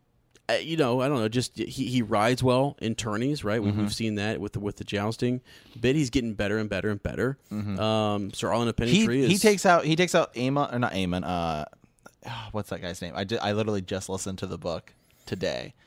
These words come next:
Speaker 2: In the first
Speaker 1: One of the
Speaker 2: tournament.
Speaker 1: Targaryen, or
Speaker 2: In the fir-, in the first tournament, the, uh, at, um, Ashford Meadow,
Speaker 1: Yeah.
Speaker 2: he fights, uh, what is his name? Aerion Targaryen.
Speaker 1: Oh, yeah.
Speaker 2: Yeah.
Speaker 1: Yeah.
Speaker 2: So, like, one-on-one,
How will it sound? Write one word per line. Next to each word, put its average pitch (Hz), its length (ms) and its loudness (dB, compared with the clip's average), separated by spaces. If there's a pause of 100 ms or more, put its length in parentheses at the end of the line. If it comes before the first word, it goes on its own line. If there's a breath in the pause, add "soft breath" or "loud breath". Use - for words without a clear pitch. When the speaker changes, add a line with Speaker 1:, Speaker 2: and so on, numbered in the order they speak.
(300 soft breath)
Speaker 2:
In 113 120 -2
the 113 40 0
first 135 240 2
Speaker 1:
One 120 120 6
of 110 60 4
the 92 40 -6
Speaker 2:
tournament. 117 460 2
Speaker 1:
Targaryen, - 40 -12
or 107 320 0
Speaker 2:
In 123 100 2
the 123 60 4
fir-, 135 200 8
in 127 180 0
the 120 80 2
first 127 180 4
tournament, 98 300 -6
the, 95 260 0
uh, 101 160 -2
at, 90 220 0
um, 90 500 -2
Ashford 101 460 -2
Meadow, 101 880 2
Speaker 1:
Yeah. 117 260 0 (460)
Speaker 2:
he 127 260 2
fights, 101 1500 0 (100)
uh, 98 280 0
what 95 260 -4
is 92 300 -8
his 87 360 -10
name? 87 840 -8
Aerion 101 520 2 (160)
Targaryen. 82 500 -8 (320)
Speaker 1:
Oh, 135 180 4
yeah. 104 280 -2 (200)
Speaker 2:
Yeah. 120 180 2
Speaker 1:
Yeah. - 140 -10 (360)
Speaker 2:
So, 139 100 2
like, 120 260 6
one-on-one, 127 880 10